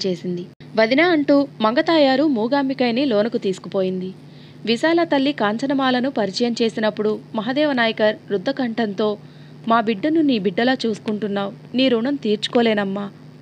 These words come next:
అంటుంటే, "అంత మాట అనకన్నయ్యా, సహస్ర ఇప్పుడు నా పెద్ద కూతురు లాంటిది, తన గురించి మీరేం దిగులు పడొద్దు" అంది. మహాదేవ నాయకర్ తన వైపు రావటం చూసి సోఫాలోంచి లేచి వచ్చాడు వెంకటరత్నం నాయుడు.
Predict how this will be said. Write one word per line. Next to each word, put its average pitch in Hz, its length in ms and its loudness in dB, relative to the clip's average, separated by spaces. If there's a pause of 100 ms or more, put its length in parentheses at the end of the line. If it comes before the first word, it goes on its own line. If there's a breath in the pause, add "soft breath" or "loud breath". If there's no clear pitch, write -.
అంటుంటే, 240 520 0 (400 loud breath)
"అంత 247 180 2
మాట 240 280 2
అనకన్నయ్యా, 208 640 2 (320)
సహస్ర 240 380 2
ఇప్పుడు 240 320 2
నా 294 140 2
పెద్ద 220 240 -2
కూతురు 262 360 4
లాంటిది, 190 480 2 (460 loud breath)
తన 254 100 0
గురించి 269 420 4
మీరేం 240 380 6
దిగులు 277 200 4
పడొద్దు" 202 460 0 (260)
అంది. 190 300 -2 (680 loud breath)
మహాదేవ 294 380 2
నాయకర్ 285 380 2
తన 240 180 2
వైపు 202 280 2
రావటం 254 420 2
చూసి 226 440 0 (160)
సోఫాలోంచి 269 580 2
లేచి 220 220 4
వచ్చాడు 214 380 2
వెంకటరత్నం 196 760 -2
నాయుడు. 190 340 -2